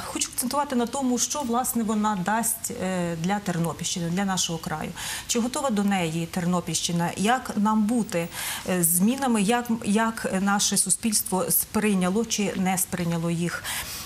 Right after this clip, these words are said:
Е, я хочу, мабуть, е, почати, е, з, е, перше запитання адресувати, власне, вам, пане Володимире, так як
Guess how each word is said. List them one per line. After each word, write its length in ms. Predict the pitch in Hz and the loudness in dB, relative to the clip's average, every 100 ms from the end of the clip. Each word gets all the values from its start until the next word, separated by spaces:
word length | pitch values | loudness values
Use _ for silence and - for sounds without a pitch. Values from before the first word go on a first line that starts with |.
| - | -6
Е, 240 | - 180 180 | -2 0 2
я 160 | 240 | 2
хочу, 240 | 269 - 254 | 0 -2 0
мабуть, 300 | 254 240 - | 0 0 0
е, 120 | 214 | -2
почати, 580 | 214 208 226 220 220 202 | 0 0 2 0 0 0
е, 340 | 190 - 190 | 0 0 2
з, 180 | 175 - | 2 2
е, 260 | 170 185 - - - - 214 - 220 202 | 2 0 -2 -6 -12 -12 -10 -8 -6 -2
перше 220 | 202 202 | -2 0
запитання 360 | 185 190 226 208 | -2 0 0 0
адресувати, 600 | 190 - 185 180 180 175 - - - 180 | 2 0 0 -2 -2 -6 -6 -8 -8 -4
власне, 340 | 185 180 190 | -2 0 2
вам, 240 | 180 185 | 2 2
пане 220 | 180 185 180 | 0 0 0
Володимире, 500 | 185 196 311 294 226 | -2 -4 -2 0 0
так 320 | 208 190 185 | -2 -2 0
як 240 | 180 - | -2 -4